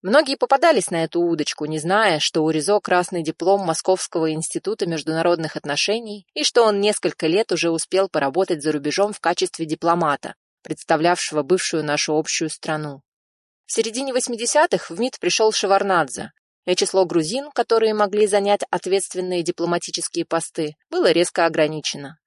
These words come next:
Шеварднадзе более всего не хотел, чтобы его обвинили в землячестве,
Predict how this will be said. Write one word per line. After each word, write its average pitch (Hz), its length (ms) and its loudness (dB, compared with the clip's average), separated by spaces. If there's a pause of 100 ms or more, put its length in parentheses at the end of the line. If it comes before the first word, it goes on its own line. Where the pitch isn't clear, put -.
(260)
Шеварднадзе 214 720 2
более 226 340 6
всего 233 260 0
не 226 100 -2
хотел, 277 380 2
чтобы 180 320 2
его 170 340 4
обвинили 175 480 0
в 147 80 -2
землячестве, 156 840 -4